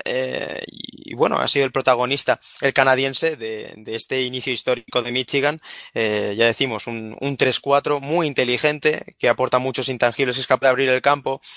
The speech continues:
que juega muy bien los espacios, eh, que es capaz de, de jugar sin balón, que es muy inteligente y muy intuitivo buscando puertas atrás, que no necesita el balón para dominar o para generar juego para sus compañeros, y que quizá no,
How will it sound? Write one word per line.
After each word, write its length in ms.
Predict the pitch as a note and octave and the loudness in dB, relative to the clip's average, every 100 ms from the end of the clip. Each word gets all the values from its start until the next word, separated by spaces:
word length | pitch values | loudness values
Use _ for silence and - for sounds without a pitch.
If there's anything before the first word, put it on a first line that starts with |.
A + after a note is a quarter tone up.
| - - | -14 -2
que 120 | B2+ | 0
juega 260 | - C#3 C#3 | 4 4 4
muy 160 | C#3 | 2
bien 140 | C3+ C3 | 0 0
los 140 | A#2+ | -2
espacios, 580 | B2 D3 C3+ C3 B2+ - - - - | 2 4 4 2 -4 -8 -14 -16 -2
eh, 400 | A#2+ A#2 A2+ A2 | 2 4 4 2
que 120 | A#2+ A#2 | 2 2
es 120 | - | 2
capaz 320 | B2 C3+ C3+ | 2 4 2
de, 420 | B2+ B2 A#2+ A2+ | -2 0 0 0
de 120 | A#2+ A#2+ | -2 -4
jugar 280 | B2+ C3 | 0 0
sin 200 | - C3+ | 0 0
balón, 420 | B2 C3 D3 D3 C#3+ | 2 4 4 0 -4
que 220 | A#2+ A#2 | -2 -2
es 120 | A#2 | -4
muy 120 | C3+ | -4
inteligente 480 | B2 B2+ B2 C#3 C3 | -4 -4 -2 -2 -2
y 20 | |
muy 140 | B2+ C3+ | -4 -4
intuitivo 400 | B2 A#2+ C3 B2 | -4 -2 -2 0
buscando 360 | B2 C3 B2 | 0 2 2
puertas 300 | C3 A#2+ A#2 | 2 2 2
atrás, 420 | B2+ D3+ D#3 - - - - | 4 6 4 2 -8 -20 -8
que 160 | - C3 | -4 0
no 100 | D#3 | 2
necesita 360 | D#3 C#3 D3 C#3 | 0 0 2 4
el 80 | |
balón 240 | C3 C#3 C#3 | 6 4 4
para 160 | C3 | 2
dominar 240 | B2 B2 B2+ | 2 2 4
o 160 | C3 | 4
para 240 | B2 A#2+ A#2 | 6 4 2
generar 420 | B2+ A#2+ B2+ B2 - - | 0 2 4 2 -2 -12
juego 220 | C3 A#2+ | -4 0
para 160 | A#2 A#2 | 2 0
sus 160 | A#2+ - | -2 -4
compañeros, 580 | B2 C#3 D#3 E3 F3+ - - - - | 0 2 4 2 0 -4 -10 -10 -6
y 100 | D#3 | 0
que 240 | D3+ C3 _ - _ | 0 0 _ -20 _
quizá 360 | - D3 F3 - - - - | -6 2 2 2 -2 -12 -10
no, 480 | C3+ C#3 D3 C#3 | -2 2 2 2